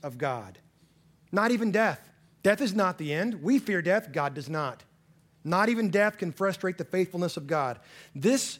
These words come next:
story of Abraham doing what he does on Mount Moriah is not about you and me trying harder to be better or even to try to be like Abraham. It's really fascinating. This story of Abraham and Isaac appears,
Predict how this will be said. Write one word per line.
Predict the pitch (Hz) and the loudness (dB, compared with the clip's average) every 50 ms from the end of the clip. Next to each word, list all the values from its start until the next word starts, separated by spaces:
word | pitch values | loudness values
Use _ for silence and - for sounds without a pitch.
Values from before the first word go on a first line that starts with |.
| - - | -14 -12
story | - - - - - - 240 240 233 214 196 175 151 135 123 - - - - | -10 -8 -6 -6 -4 -2 0 2 4 4 2 2 0 -4 -6 -8 -14 -14 -8
of | - 165 170 - | -8 -8 -4 -2
Abraham | 202 208 214 - 196 180 156 160 147 135 135 131 120 | 0 0 2 2 0 0 0 -2 -4 -4 -6 -8 -4
doing | 110 180 208 226 240 220 214 | -2 0 2 2 2 2 2
what | 214 208 | 0 0
he | 170 196 185 | -2 -4 -2
does | 160 190 180 165 151 131 | 0 2 2 2 0 -2
on | - 160 160 165 165 | -4 -4 -4 -2 0
Mount | 165 170 175 185 | 0 0 0 -2
Moriah | 170 156 160 160 156 147 139 127 117 - - - - - | -2 -2 -2 -2 0 -2 -2 -4 -6 -8 -14 -20 -10 -2
is | - 170 156 127 | 0 0 0 2
not | 165 180 180 190 202 226 247 | 2 2 2 4 2 2 2
about | 240 196 175 208 202 208 202 175 156 | 0 0 2 2 2 2 0 -2 -4
you | 175 208 220 226 233 226 233 196 | -2 0 0 2 0 0 -2 -4
and | 175 156 | -4 -4
me | 165 180 190 202 196 202 202 208 202 - - - _ | -2 -2 -2 0 -2 -2 -2 -4 -6 -10 -16 -18 _
trying | - - 170 170 185 202 214 208 | -8 -2 0 0 0 0 0 -2
harder | 165 180 190 190 190 190 196 190 - - - - | -2 0 0 0 0 0 -2 -2 -4 -8 -12 -10
to | - 131 | -6 -2
be | 160 208 190 | -2 -2 0
better | 151 196 190 185 185 190 190 185 - - - - | 2 2 2 2 2 0 -2 -4 -6 -10 -10 -10
or | 165 - | -6 -2
even | 208 208 202 214 202 | -2 0 0 0 0
to | 170 - - - | -2 -4 -8 -4
try | - 208 190 196 | 0 2 2 2
to | 190 | 0
be | 165 131 190 196 202 196 180 - - | -2 -2 0 0 0 0 -2 -4 -4
like | 160 170 175 175 - - | -2 0 0 0 -2 -2
Abraham. | 165 175 170 156 160 135 131 120 110 95 87 85 - _ _ _ _ _ _ _ _ _ - - - - - | -2 -2 -2 -2 -2 -4 -6 -8 -8 -10 -14 -18 -20 _ _ _ _ _ _ _ _ _ -20 -20 -20 -20 -20
It's | _ - - | _ -6 -4
really | 254 302 285 | -2 0 0
fascinating. | - - 226 214 208 - 175 147 139 139 | 0 2 0 0 0 -2 -4 -6 -4 -2
This | 143 208 208 | -2 -2 -2
story | - - - 247 254 277 262 | -2 -2 0 2 2 2 0
of | 247 - | 0 0
Abraham | 196 214 226 202 214 185 196 190 185 | 0 0 0 0 0 0 0 0 0
and | 180 | -2
Isaac | 156 165 185 190 160 170 147 | -2 -2 -2 -2 -2 -4 -6
appears, | - - - 196 214 220 233 226 | -6 -6 -4 -2 0 0 -2 -4